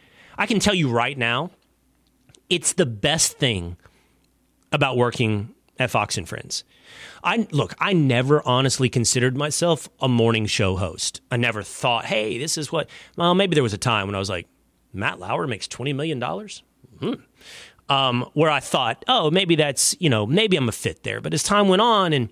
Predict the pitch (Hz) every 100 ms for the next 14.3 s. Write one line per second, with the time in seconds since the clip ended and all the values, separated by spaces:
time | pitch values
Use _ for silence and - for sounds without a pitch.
0 | _ - - - - 147 117 110 107 104
1 | 139 - 139 120 - 165 165 139 117 110
2 | 104 - 113 104 107 104 117 - 117 120
3 | 120 127 123 113 - - - 123 127 -
4 | 113 - 110 107 139 - 95 98 135 120
5 | 101 85 - - 131 131 135 113 113 101
6 | 147 123 - 110 - 101 90 - 101 87
7 | - 92 101 _ - _ - 92 117 127
8 | 110 101 95 92 90 87 87 87 104 -
9 | - - - - - - 98 92 95 -
10 | _ - - - - 151 151 147 254 185
11 | 147 190 196 220 214 208 180 180 165 190
12 | 202 302 214 120 185 185 202 156 123 120
13 | 127 113 110 127 143 135 117 175 165 95
14 | - -